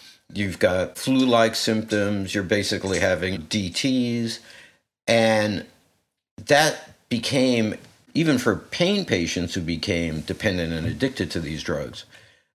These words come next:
that became a real disincentive, because who wants to go through that? Like, maybe I'm addicted, but wow, the last time I tried to get off of this, it was a nightmare.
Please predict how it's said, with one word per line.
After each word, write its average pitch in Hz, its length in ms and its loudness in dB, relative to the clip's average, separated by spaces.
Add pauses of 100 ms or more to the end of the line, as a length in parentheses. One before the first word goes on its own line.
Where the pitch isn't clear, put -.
(140)
that 127 180 6
became 117 320 2
a - 20 0
real 104 240 2
disincentive, 110 840 -2 (340)
because 104 300 0
who 131 100 2
wants 113 240 2
to 98 80 -2
go 113 180 4
through 76 260 -4
that? - 320 -12 (100)
Like, 85 180 -2
maybe 104 480 2 (260)
I'm 98 180 -2
addicted, 90 540 0
but 92 300 0 (380)
wow, 98 460 4
the 92 160 -4
last 120 320 2
time 104 280 0
I 85 400 -2 (380)
tried 101 340 2
to 87 80 -4
get 78 220 -2
off 131 320 2
of 82 100 -4
this, 80 220 -4
it - 80 -4
was 127 200 2
a 101 60 2
nightmare. 90 800 -2